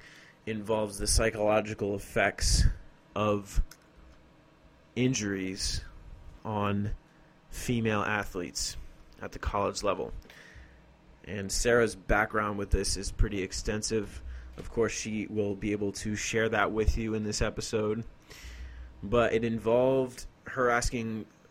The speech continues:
the important question of how she could give back to the community where she saw, uh, give back to the athletic community where she saw that there was a need in terms of the mental aspect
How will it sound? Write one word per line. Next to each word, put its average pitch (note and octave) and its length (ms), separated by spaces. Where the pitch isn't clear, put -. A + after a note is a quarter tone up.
the A2 300
important A#2 380
question G#2 500
of G#2+ 200
how G#2+ 320
she A#2 200
could G#2+ 160
give G#2+ 280
back G2+ 320
to A2+ 200
the G#2 80
community G2 640
where G#2 420
she - 220
saw, G2+ 480
uh, G2+ 160
give A2+ 200
back A2+ 240
to G#2+ 140
the G#2 140
athletic G#2 380
community G2 520
where G2 200
she G#2 180
saw G2+ 280
that G2 160
there G2 120
was F#2+ 160
a G#2 60
need G2+ 420
in B2 140
terms A2+ 340
of G2+ 140
the G#2+ 140
mental A2+ 440
aspect - 600